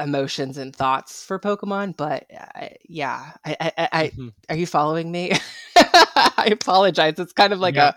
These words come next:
Speaker 2: Oh, a
Speaker 1: it's a
Speaker 2: thousand
Speaker 1: word vomit
Speaker 2: percent.
Speaker 1: ex-, ex-,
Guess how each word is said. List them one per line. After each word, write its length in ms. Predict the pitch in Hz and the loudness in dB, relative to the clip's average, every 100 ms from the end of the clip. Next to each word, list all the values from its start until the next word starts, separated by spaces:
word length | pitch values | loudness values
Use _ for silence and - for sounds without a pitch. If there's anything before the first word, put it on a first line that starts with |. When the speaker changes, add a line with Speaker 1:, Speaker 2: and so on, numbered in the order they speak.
| 170 | 0
Speaker 2:
Oh, 200 | 175 143 | -2 -2
a 100 | 113 - | -6 -4
Speaker 1:
it's 160 | 160 | 4
a 300 | 180 156 143 | 8 8 6
Speaker 2:
thousand 300 | 151 - 156 | 2 -8 -10
Speaker 1:
word 320 | 147 165 208 180 | 0 6 6 6
vomit 440 | 147 135 139 98 | 4 2 0 -8
Speaker 2:
percent. 120 | 95 - | -12 -4
Speaker 1:
ex-, 220 | 160 - - - | -4 -4 -20 2
ex-, 240 | 233 - | 2 2